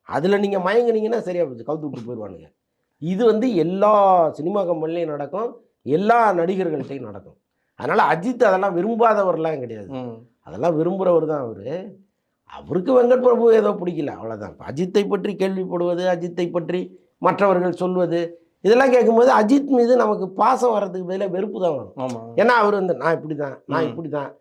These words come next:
Speaker 1: அப்ப மத்தவங்களுக்கு அது கிடையாதா? உங்களுக்கு மட்டும்தானா? நான் மட்டும் இப்படிதான் இருப்பேன், மத்தவங்க எனக்கு ஏத்த மாதிரி இருக்கணும்னா, உங்களுக்கு இருக்கிற அதே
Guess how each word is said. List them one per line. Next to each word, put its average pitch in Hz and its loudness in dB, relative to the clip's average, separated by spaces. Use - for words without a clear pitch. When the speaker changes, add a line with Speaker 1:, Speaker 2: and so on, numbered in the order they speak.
Speaker 1:
அப்ப 208 -8
மத்தவங்களுக்கு 202 -2
அது 165 0
கிடையாதா? 131 -4
உங்களுக்கு 139 -6
மட்டும்தானா? 120 -12
நான் 165 2
மட்டும் 175 2
இப்படிதான் 165 0
இருப்பேன், 156 -4
மத்தவங்க 247 4
எனக்கு 220 2
ஏத்த 208 0
மாதிரி 202 -2
இருக்கணும்னா, 170 -6
உங்களுக்கு 180 0
இருக்கிற 226 4
அதே 214 2